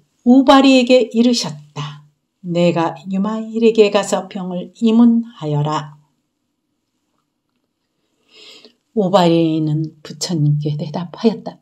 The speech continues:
"부처님이시여, 저는 그에게 가서 병을 임원할 수 없나이다." 애적에 두 비구가 계율을 범하고는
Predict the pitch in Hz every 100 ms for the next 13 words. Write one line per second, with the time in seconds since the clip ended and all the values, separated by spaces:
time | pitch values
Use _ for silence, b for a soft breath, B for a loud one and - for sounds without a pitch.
0 | _ _ _ _ _ _ - - 185 170
1 | 165 - 160 B B B _ - 226 208
2 | 208 - - 247 247 240 226 220 233 226
3 | 226 226 226 247 277 277 262 - 208 180
4 | 151 147 165 - _ _ _ _ _ _
5 | _ _ _ _ 190 180 180 - 156 151
6 | 147 147 220 208 214 220 190 180 180 -
7 | - _ _ - 196 202 226 233 240 240
8 | 214 196 190 196 180 165 165